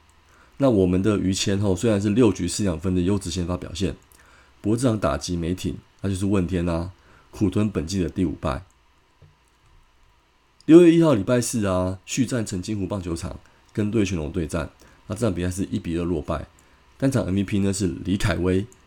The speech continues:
胜投是林凯威，败投是吕彦青，进场人数是四千六百七十五人。隔天再战味全啊，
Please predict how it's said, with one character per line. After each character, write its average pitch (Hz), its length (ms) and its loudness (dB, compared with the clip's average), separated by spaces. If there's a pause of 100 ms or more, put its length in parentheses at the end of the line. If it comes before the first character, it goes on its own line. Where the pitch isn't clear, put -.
(260)
胜 127 220 2
投 95 140 2
是 101 180 0
林 90 320 0
凯 95 220 0
威， 90 280 -2 (280)
败 107 160 4
投 82 160 -2
是 87 320 -4
吕 85 140 -4
彦 98 200 0
青， 92 260 -6 (440)
进 139 100 2
场 95 160 0
人 87 140 -2
数 98 100 -2
是 90 200 -4
四 - 300 0
千 98 220 0
六 104 100 2
百 92 200 -8
七 - 180 -4
十 98 160 -2
五 78 140 -4
人。 85 200 -4 (1600)
隔 117 120 4
天 143 220 4
再 139 140 4
战 127 180 4
味 120 140 4
全 92 200 -2
啊， 87 300 0